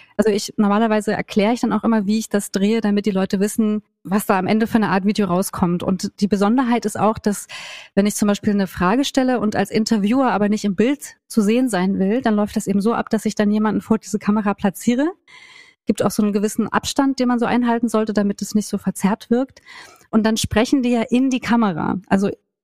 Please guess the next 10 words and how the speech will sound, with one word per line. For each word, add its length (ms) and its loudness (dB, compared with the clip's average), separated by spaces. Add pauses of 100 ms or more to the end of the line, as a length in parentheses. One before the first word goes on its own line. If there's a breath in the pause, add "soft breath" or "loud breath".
(160)
die 80 4
sprechen 420 -2
mit 140 -2
der 100 0
Linse. 460 0 (260)
Also 140 2
ich 100 0
stelle 180 -2
meine 200 2
Frage, 480 0